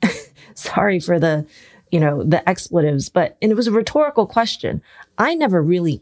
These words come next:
answered it. I just woke up every day and I'm like, "I don't know what's going on." And I just kept going through the motions because I was so used to it, because I was so used to asking myself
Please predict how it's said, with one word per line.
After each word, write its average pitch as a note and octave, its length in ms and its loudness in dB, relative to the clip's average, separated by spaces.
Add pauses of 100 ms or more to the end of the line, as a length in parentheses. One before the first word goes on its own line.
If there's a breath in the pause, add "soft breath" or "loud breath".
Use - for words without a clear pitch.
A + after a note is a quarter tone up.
(120)
answered F3 500 0
it. - 140 -6 (440 soft breath)
I G#3+ 220 2
just F#3 540 -2 (200)
woke F3 400 0
up G#3+ 200 0
every D#3+ 200 2
day D#3 300 0
and D3 160 0
I'm C#3+ 200 0
like, C3+ 260 -2 (160)
"I G3+ 140 2
don't E3+ 180 2
know D3+ 180 2
what's C3+ 240 -4
going C#3 300 0
on." C#3 360 0 (400 soft breath)
And D#3 160 0
I D#3 100 2
just F#3+ 440 -2
kept - 300 -2
going E3+ 320 2
through E3 340 -2
the D3 100 2
motions C#3+ 640 -2 (240 loud breath)
because F3+ 300 2
I - 120 2
was G3 180 -2
so G#3+ 420 0
used F3+ 540 -2
to C3+ 180 0
it, - 140 -4
because G3 240 0
I G3+ 80 2
was G#3+ 120 0
so A3 280 0
used G3+ 340 -2
to - 240 -4
asking F#3+ 420 0
myself F#3+ 520 -2